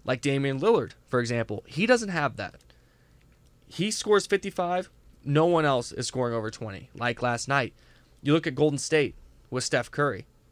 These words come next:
He scores fifty points. You'll be lucky to get another player over the twenty. That's what other teams are dealing with, not this Nuggets team. And it's a shame that Jamal Murray had the injury,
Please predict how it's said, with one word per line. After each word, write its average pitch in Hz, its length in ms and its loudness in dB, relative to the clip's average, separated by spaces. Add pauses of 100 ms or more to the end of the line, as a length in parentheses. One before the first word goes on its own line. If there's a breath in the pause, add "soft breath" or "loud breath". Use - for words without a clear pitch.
(360 soft breath)
He - 220 -2
scores 180 380 2
fifty 185 260 0
points. 185 460 -4 (500)
You'll 165 140 6
be 190 120 2
lucky 165 360 4
to 139 80 -4
get 131 220 0 (100)
another 131 280 0
player 120 300 2
over 113 140 -4
the 104 60 -8
twenty. 92 360 -10 (1300 soft breath)
That's 131 280 2
what 220 120 4
other 165 200 2
teams 156 280 -4
are 139 40 -4
dealing 127 320 -2
with, 127 220 0 (140)
not 147 300 2
this 165 180 -2
Nuggets 120 400 -4
team. 113 240 -12 (420 soft breath)
And 170 100 4
it's 180 140 0
a 196 60 6
shame 185 560 -2
that 139 140 -2
Jamal 143 280 0
Murray 131 460 0
had 139 180 0
the 123 100 -6
injury, 117 440 -6